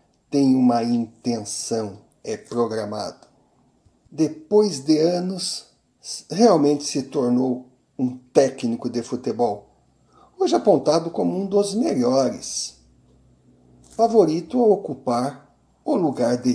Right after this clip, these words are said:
Tite na seleção brasileira. Mesmo diante de toda essa bagagem, deixa claro, não sabe jogar campeonatos de pontos corridos.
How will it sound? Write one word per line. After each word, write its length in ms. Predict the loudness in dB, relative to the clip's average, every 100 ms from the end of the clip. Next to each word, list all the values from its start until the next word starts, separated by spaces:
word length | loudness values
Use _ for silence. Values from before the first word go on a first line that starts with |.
| -2
Tite 500 | -4 -4 -4 -6 -4
na 160 | -6
seleção 680 | -4 -2 0 0 -2 -4 -4
brasileira. 680 | -4 -4 -6 -8 -10 -14 -20 _ _ _ _ _ _ 0
Mesmo 320 | 0 0 0
diante 420 | 2 2 2 0
de 140 | -4
toda 320 | -2 0 0 0
essa 180 | -2
bagagem, 680 | 0 0 2 0 0 -4 -12 -16 -4
deixa 400 | -2 -2 -2 -4
claro, 420 | -4 -2 -4 -8 _ _ _
não 360 | -6 0 0 0
sabe 880 | -4 -4 0 0 0 -4 -10 -10 -12
jogar 680 | -2 0 0 0 -6 -8 -10
campeonatos 800 | -8 -6 -6 -6 -6 -8 -12 -14
de 140 | -14 -18
pontos 580 | _ -6 -6 -10 -18
corridos. 800 | -12 -10 -10 -14 -16 -14 -14 -14